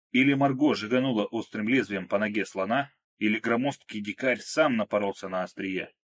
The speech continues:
Как бы то ни было, раздался оглушительный вой. Слон присел на задние ноги, подался назад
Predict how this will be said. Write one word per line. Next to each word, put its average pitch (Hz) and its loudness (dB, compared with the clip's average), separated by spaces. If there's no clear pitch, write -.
Как 139 2
бы 139 2
то 135 0
ни 147 2
было, 104 0
раздался 104 -2
оглушительный 110 -2
вой. 98 -2
Слон 143 4
присел 120 0
на 107 -2
задние 107 0
ноги, 110 -4
подался 120 2
назад 110 -4